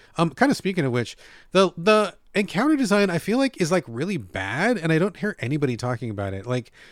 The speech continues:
you just walk into, like, any random castle, and it's just, like, you just get mobbed by the same stuff over and over. Like, I'm in this castle,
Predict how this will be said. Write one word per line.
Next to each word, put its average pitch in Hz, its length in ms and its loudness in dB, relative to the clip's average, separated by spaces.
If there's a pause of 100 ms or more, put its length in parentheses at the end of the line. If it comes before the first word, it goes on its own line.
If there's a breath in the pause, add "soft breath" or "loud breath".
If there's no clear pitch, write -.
(460 loud breath)
you 160 120 2
just 185 160 4
walk 196 240 2
into, 202 120 2
like, 190 200 2
any 160 160 0
random 147 260 -2
castle, 131 340 -4
and 120 60 -2
it's 123 80 -4
just, 175 160 0
like, 208 100 -2
you 208 120 -4
just 185 120 -8
get 180 120 -4
mobbed 127 280 -4
by 127 120 0
the 117 80 -6
same 131 280 -2
stuff 117 380 -6
over 113 140 -4
and 110 80 -4
over. 110 180 -2
Like, 120 140 -2
I'm 156 80 -2
in 165 40 2
this 156 120 -2
castle, 123 560 -4